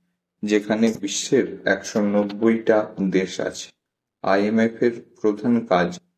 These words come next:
গ্লোবাল লেভেলে ফাইন্যান্সিয়াল স্টেবিলিটি এবং কোঅপারেশন বজায় রাখা। আরবিআই উনিশশো ছাব্বিশ সালে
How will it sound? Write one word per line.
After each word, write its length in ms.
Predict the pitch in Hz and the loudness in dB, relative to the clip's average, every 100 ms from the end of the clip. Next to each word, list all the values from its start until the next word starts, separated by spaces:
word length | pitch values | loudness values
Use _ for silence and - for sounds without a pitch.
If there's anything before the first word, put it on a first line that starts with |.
| _ _ 107 | _ _ -2
গ্লোবাল 460 | 107 107 117 113 | 0 2 2 0
লেভেলে 360 | 113 110 113 113 | 0 0 0 -2
ফাইন্যান্সিয়াল 840 | - 98 95 104 110 - 113 110 | -4 -2 0 -2 -6 -4 0 0
স্টেবিলিটি 800 | - - 95 98 104 104 104 127 - _ _ _ | -2 -2 -2 2 0 0 -2 -6 -6 _ _ _
এবং 260 | 101 104 104 104 - | -2 0 0 -6 -2
কোঅপারেশন 960 | 113 104 98 98 98 104 - 90 90 - - - | 2 2 2 2 2 2 0 -2 -4 -10 -18 -4
বজায় 360 | 95 87 92 92 | -2 2 2 2
রাখা। 280 | - - - - _ _ _ _ _ | -2 -8 -20 -20 _ _ _ _ _
আরবিআই 600 | 98 104 107 113 113 - | 0 0 0 0 0 -2
উনিশশো 440 | - 110 110 - 123 | -4 -4 -4 -4 -6
ছাব্বিশ 640 | - - 98 104 123 - | -4 -4 -2 -2 -4 -2
সালে 380 | 120 98 87 87 | -2 0 -2 -4